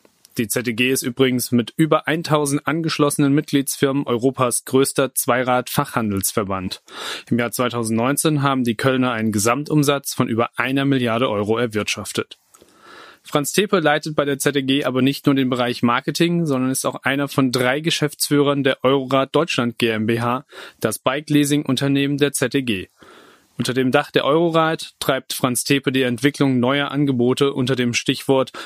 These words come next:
Mobility as a Service. In erster Linie dreht es sich hier natürlich um die Radmobilität. Herr Tepe treibt aber auch andere spannende Projekte, wie zum Beispiel eine Kooperation mit der Medizinischen Hochschule Hannover.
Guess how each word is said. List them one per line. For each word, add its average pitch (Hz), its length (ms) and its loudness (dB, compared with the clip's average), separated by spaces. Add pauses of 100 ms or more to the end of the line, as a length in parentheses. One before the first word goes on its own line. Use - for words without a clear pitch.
Mobility 139 600 2
as 127 180 -4
a - 20 -4
Service. 117 680 -2 (200)
In - 100 0
erster 127 320 0
Linie 135 280 2
dreht 135 240 2
es 123 120 -4
sich 113 140 -2
hier 120 160 0
natürlich 127 460 0
um 127 100 0
die 127 100 2
Radmobilität. 110 1040 -2 (960)
Herr 135 240 -4
Tepe 151 440 2
treibt 147 320 -2
aber 156 180 4
auch 160 120 0
andere 185 380 2
spannende 113 420 0
Projekte, 117 640 -2
wie 131 100 0
zum 143 180 0
Beispiel 143 320 0
eine 131 200 -2
Kooperation 139 760 0
mit 131 100 0
der 131 80 0
Medizinischen 127 720 0
Hochschule 139 600 2
Hannover. 123 640 -4